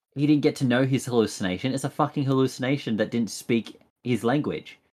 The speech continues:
So of course it's two-dimensional. He didn't sit down and have a cup of tea and get to know her.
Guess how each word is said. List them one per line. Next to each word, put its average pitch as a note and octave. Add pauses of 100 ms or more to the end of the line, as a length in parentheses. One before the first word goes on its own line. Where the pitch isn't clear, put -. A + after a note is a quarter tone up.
(220)
So C#3+
of -
course C3+
it's C3
two-dimensional. E2+ (200)
He D3
didn't D3
sit D3
down C3+
and C3
have B2
a G#2+
cup -
of -
tea A#2+
and G2
get A#2
to G2
know G2
her. F#2